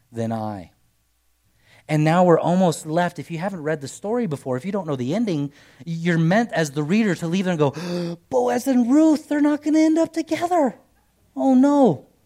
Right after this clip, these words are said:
what's gonna happen?" But Boaz's words echo for us. They, they point us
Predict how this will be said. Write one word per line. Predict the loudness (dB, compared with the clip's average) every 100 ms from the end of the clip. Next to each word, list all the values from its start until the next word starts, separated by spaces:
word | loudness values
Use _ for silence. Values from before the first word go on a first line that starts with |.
| _ _
what's | -8 -4
gonna | -4 -4
happen?" | -4 -6 -6 -4 -6 -6 -10 -18 _ _ _ _
But | 0 0 2
Boaz's | 2 4 4 2 -2 -10
words | -4 -2 0 -2 -8 -8
echo | -6 -4 0 2 2
for | -4 -6 -4
us. | -6 -8 -18 _ _ _
They, | -4 -2
they | -2 -4
point | -6 -4 -2 -2 -2
us | -4 -4 -8